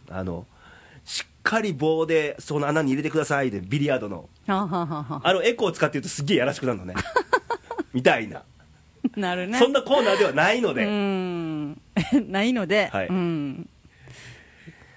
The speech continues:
Speaker 1: というわけで、<laughs> もうお時間なんですけど。
Speaker 2: はい。
Speaker 1: 頑張って喋りました、
Speaker 2: うん。
Speaker 1: ましたでしょうか？
Speaker 2: 声大丈夫？レイさん。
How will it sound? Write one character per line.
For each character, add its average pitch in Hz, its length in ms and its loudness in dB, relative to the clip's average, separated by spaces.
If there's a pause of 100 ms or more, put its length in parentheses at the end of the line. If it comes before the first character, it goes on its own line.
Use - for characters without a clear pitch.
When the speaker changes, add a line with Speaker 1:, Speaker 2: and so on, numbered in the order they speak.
(140)
Speaker 1:
と - 60 -2
い 127 40 2
う 131 40 2
わ 127 60 -2
け 90 120 -8
で、 - 160 -12 (420)
<laughs> - 380 -20
も - 120 -14
う - 60 -20
お 104 80 -8
時 131 120 -10
間 90 180 -4
な - 80 -16
ん 57 40 -20
で - 40 -20
す - 100 -18
け 71 100 -16
ど。 - 60 -16
Speaker 2:
は 202 180 -2
い。 - 160 -6 (1300)
Speaker 1:
頑 95 220 -6
張 90 80 -4
っ 87 40 -8
て - 360 -12
喋 208 260 0
り 92 140 -2
ま 101 100 0
し - 80 -8
た、 104 60 -4
Speaker 2:
う 92 40 -8
ん。 82 140 -14
Speaker 1:
ま 117 80 -6
し - 80 -6
た 110 80 -2
で 87 60 -6
し 80 80 -14
ょ 73 40 -16
う - 40 -20
か？ - 120 -18 (680)
Speaker 2:
声 196 180 0
大 226 160 2
丈 226 120 -2
夫？ 185 120 -2
レ 170 100 -2
イ - 20 -6
さ - 160 -10
ん。 131 60 -12